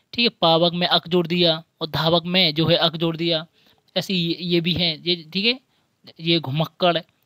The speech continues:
इसमें अक्कड़ है, हैं, जो अक्कड़ शब्द है, वो, हैं, प्रत्यय है, जो, क्योंकि प्रत्यय को जो बाद में जोड़, जोड़ते हैं। ठीक है, जैसे ये खाऊ है, ठीक है, ये पिबाऊ है,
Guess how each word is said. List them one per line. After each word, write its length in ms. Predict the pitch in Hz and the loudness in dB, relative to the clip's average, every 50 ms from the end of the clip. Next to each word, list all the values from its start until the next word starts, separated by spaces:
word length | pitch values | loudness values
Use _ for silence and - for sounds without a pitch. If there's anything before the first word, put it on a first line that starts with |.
| _ | _
इसमें 240 | - - 180 180 - - | -14 -10 -8 -8 -4 -2
अक्कड़ 340 | 165 165 - _ - 175 170 | -4 -4 -2 _ 0 2 2
है, 60 | 165 | 2
हैं, 240 | 165 - 185 196 180 | 0 -2 -6 -6 -6
जो 80 | - - | -6 -4
अक्कड़ 320 | - - - - 190 170 | -6 -6 -4 -2 -4 -2
शब्द 200 | - 175 160 151 | -2 -4 -2 -2
है, 60 | 175 | -2
वो, 160 | 165 170 165 - _ _ - | -2 -2 -4 -4 _ _ -4
हैं, 200 | 156 196 208 180 - _ _ - | 0 0 0 0 -2 _ _ -6
प्रत्यय 300 | 170 - - - 185 165 | -6 -6 -2 -2 0 0
है, 100 | 180 170 | 2 0
जो, 100 | 156 156 | -2 -6
क्योंकि 180 | - 160 165 165 | -10 -10 -10 -10
प्रत्यय 280 | - - 156 - - - | -10 -12 -16 -16 -8 -4
को 80 | 180 160 | -4 -2
जो 180 | 156 160 160 | -2 -2 -4
बाद 220 | 147 147 151 151 160 | 0 0 0 0 0
में 80 | 160 | -2
जोड़, 140 | 156 165 160 | -4 -6 -6
जोड़ते 380 | 151 147 165 165 175 170 - 175 | -6 -6 -4 -4 -4 -2 -4 -4
हैं। 220 | 165 165 170 170 - _ _ - - - - _ _ _ - | -4 -4 -6 -10 -14 _ _ -20 -20 -20 -20 _ _ _ -2
ठीक 200 | - 233 240 233 | 0 2 4 4
है, 180 | 190 135 135 - _ _ _ _ _ _ _ _ _ _ _ _ _ _ - - | 2 2 -2 -6 _ _ _ _ _ _ _ _ _ _ _ _ _ _ -20 -14
जैसे 180 | 160 165 147 175 | -14 -8 -6 -2
ये 200 | 170 180 180 170 - - | 0 0 0 0 -2 -6
खाऊ 360 | - - 165 165 175 175 170 | -2 0 2 2 2 4 2
है, 220 | 170 160 151 175 - _ _ _ _ _ _ _ _ _ | 2 2 0 -2 -6 _ _ _ _ _ _ _ _ _
ठीक 240 | - 226 240 220 202 | -2 -2 0 2 0
है, 160 | 165 - - - _ _ _ _ _ _ | -2 -2 -2 -8 _ _ _ _ _ _
ये 120 | 175 175 165 | 0 0 0
पिबाऊ 460 | - - 165 160 165 165 170 180 170 | 0 -2 2 4 4 4 4 2 0
है, 280 | 160 156 160 165 180 | -4 -8 -10 -12 -14